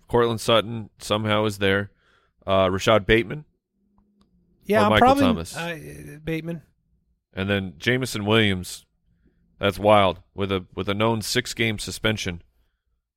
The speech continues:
Speaker 1: in the tenth round. What?
Speaker 2: I think
Speaker 1: Oh,
Speaker 2: he
Speaker 1: man.
Speaker 2: is that good, though.
Speaker 1: Jameson?
Speaker 2: Yeah.
Speaker 1: Okay.
Speaker 2: Um, we didn't talk a lot about him,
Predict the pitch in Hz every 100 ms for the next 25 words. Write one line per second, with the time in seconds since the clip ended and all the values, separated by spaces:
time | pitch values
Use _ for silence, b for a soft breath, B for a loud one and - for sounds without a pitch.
0 | _ 87 92 - 101 90 95 95 92 -
1 | 139 - 170 _ 160 170 240 214 165 156
2 | 139 131 123 123 120 113 110 _ - 104
3 | 104 104 120 _ 160 135 131 - - 151
4 | 147 135 131 131 151 185 147 143 135 135
5 | 131 131 131 131 131